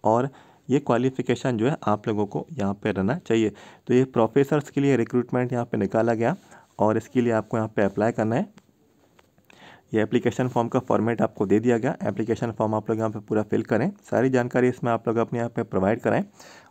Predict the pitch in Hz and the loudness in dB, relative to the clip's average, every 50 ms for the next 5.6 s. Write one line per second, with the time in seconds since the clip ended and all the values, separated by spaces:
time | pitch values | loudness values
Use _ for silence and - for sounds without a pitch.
0 | _ - - 113 117 - - 117 117 113 135 135 139 131 131 - 131 - 131 123 | _ -2 -2 -2 -2 0 -2 -2 0 0 0 0 0 0 0 -2 -4 -2 -2 -2
1 | - 131 127 117 98 - 107 113 117 123 117 110 - - 123 110 110 107 - 113 | 0 -2 -4 -2 -2 -2 -2 0 2 0 -2 -2 -4 -6 -4 -4 -4 -4 -2 -2
2 | 98 98 101 104 113 117 120 110 117 143 - - - 107 101 - - 127 127 123 | 0 0 2 2 2 0 -2 -2 -4 -4 -6 -6 -6 -6 -6 0 2 2 2 2
3 | - - 107 101 95 101 110 120 127 - 117 110 110 127 220 - - - - - | 0 0 0 0 2 2 0 -2 0 -2 -2 0 0 -2 -2 -4 -8 -18 -20 -20
4 | - - _ - - 123 117 123 127 - 127 - 123 123 - - 127 110 110 - | -20 -20 _ -4 0 0 2 2 0 -2 0 0 0 -2 0 -2 -2 -2 -2 -2
5 | - 123 110 107 - - 117 107 113 104 117 185 | -2 -2 -2 -2 -2 -4 -2 0 0 0 0 0